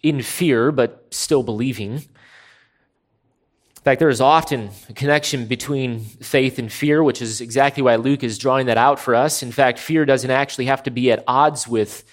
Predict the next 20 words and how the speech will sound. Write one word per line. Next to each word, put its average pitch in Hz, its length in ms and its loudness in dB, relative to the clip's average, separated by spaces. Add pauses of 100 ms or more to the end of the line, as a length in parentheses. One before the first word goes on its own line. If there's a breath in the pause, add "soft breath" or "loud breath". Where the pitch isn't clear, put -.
(140 soft breath)
faith. 123 460 -2
In - 880 -20
fact, 117 400 0 (1040)
fear 143 320 2
often 127 440 0
serves 156 640 0
faith. 123 560 0 (920 soft breath)
And 107 120 -12
so 117 120 -6
God 123 260 4
will 113 340 2
use 123 320 -6
even 127 200 -4
our 113 140 0
fears 127 520 -4
to 120 100 -12
drive 117 300 0
us 110 140 -6
toward 151 240 -2
him. 165 220 -4